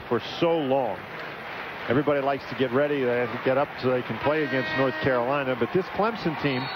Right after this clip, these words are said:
even though they have lost thirty-seven times in a row to North Carolina in the state of North Carolina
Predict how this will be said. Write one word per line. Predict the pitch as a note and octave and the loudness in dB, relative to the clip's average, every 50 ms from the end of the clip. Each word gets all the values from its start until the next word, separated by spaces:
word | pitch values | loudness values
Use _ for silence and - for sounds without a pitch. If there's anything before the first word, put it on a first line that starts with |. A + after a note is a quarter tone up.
| - - - - - - - - - - - - - - - - - - - | -6 -8 -8 -6 -6 -6 -6 -4 -4 -4 -4 -4 -4 -4 -4 -4 -4 0 2
even | D3+ D#3+ E3+ E3 | 2 4 4 4
though | E3+ F3 E3+ | 2 2 2
they | D3+ D#3+ D#3 D3 | 2 0 0 2
have | D3 D3+ C#3+ B2 | 0 0 0 0
lost | C#3 D#3+ E3 E3 D#3+ B2+ - - - - | 0 0 0 0 -2 -4 -6 -10 -4 0
thirty-seven | F3+ G3 G#3 G3+ G3 D3+ - G3 F#3 F3 F3 | 0 0 0 0 -2 0 0 0 0 0 -2
times | D3+ D#3+ E3+ F3 E3+ C#3 B2+ B2 C3 C3+ - - - - | -2 0 0 0 0 0 -2 -4 -6 -8 -8 -8 -4 0
in | D3 D3 | 2 2
a | |
row | D3 D3+ E3+ F3+ E3 D3 C3+ D3 D#3 - - - | 4 4 4 4 4 2 0 0 -2 -6 -4 -2
to | D#3 D3+ C#3+ C3+ B2+ B2 A#2 G#2+ G2+ - - - - - - - - - - - - - - - - - - - - - - - | 0 2 2 2 2 0 0 -2 -2 -4 -4 -4 -4 -4 -4 -6 -6 -6 -6 -6 -6 -6 -6 -6 -6 -6 -6 -6 -6 -6 -2 0
North | C3+ D#3+ D#3 - - | 2 2 2 2 0
Carolina | - D#3 D3 C#3+ C#3 C#3+ D#3 D#3+ D3+ C#3+ C#3+ | 0 2 2 2 2 2 0 0 0 0 0
in | C#3+ C#3+ C#3 C3+ | 0 0 0 2
the | C3 A#2+ | 0 -2
state | - - - F#3+ A3 A#3+ G3 | -2 -2 0 0 2 2 2
of | E3 C3 - | 0 0 0
North | C3 B2+ A#2 G#2+ - - | 0 0 0 0 0 0
Carolina | C#3 B2 A2 G2+ G2 G2 F#2 F#2 F#2+ A2+ A#2+ | 0 2 2 2 2 0 0 0 -2 -4 -6